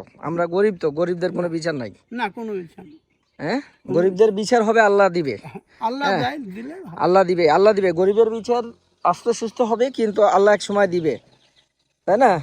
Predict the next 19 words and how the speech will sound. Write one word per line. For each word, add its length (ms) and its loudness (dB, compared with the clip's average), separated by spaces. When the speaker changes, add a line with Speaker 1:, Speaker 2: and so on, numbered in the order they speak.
Speaker 2:
আল্লাহ 280 -8
দিলে। 260 -10
Speaker 1:
তাহলে 220 -2
এই 160 6
যে 140 2
আপনি 240 2
এখন 220 -4
এই 100 4
অবস্থায়, 500 2
বাসায় 340 0
তাহলে 240 -2
রান্না 300 0
বান্না 220 -2
কে 180 -6
করছে? 320 -10
Speaker 2:
নিজেই 300 -10
করি। 220 -18
Speaker 1:
কিভাবে? 380 -2
Speaker 2:
ওই 140 -20